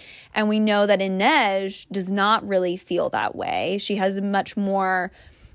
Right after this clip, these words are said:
complicated and nuanced feelings about death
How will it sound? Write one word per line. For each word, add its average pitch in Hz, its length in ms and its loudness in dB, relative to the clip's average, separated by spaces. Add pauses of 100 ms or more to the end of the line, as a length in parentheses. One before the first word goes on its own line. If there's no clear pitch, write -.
(140)
complicated 220 760 2
and 190 200 0
nuanced 190 580 0
feelings 180 640 -2 (100)
about 160 760 0 (640)
death 165 500 0